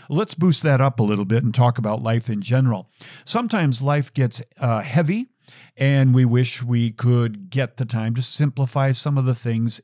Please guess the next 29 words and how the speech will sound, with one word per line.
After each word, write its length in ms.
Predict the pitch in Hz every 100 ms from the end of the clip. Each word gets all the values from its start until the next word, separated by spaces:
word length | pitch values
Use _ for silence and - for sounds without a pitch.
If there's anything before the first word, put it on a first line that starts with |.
| -
in 200 | 104 110
our 120 | 160
life. 460 | 208 277 175 - - - - - _
You 100 | -
know, 160 | 104 117
prior 340 | 123 117 120
to 140 | 117 110
the 120 | 110
pandemic, 600 | 120 113 104 107 165 -
we, 260 | 117 110
we 280 | 120 110 104
would 160 | 110 107
often, 560 | 107 110 113 110 113 127
uh, 140 | 131
find 260 | 123 113 113
ourselves 380 | 113 120 110
saying, 220 | 123 113 113
"Boy, 100 | 170
I 100 | 139
just 200 | 131 170
wish 180 | 160
I 60 | 135
could 180 | 135 120
get 120 | 139
a, 120 | 113 - -
a 60 | -
stretch 380 | - 165 175 131
of 100 | 117
time." 640 | - 214 262 120 98 117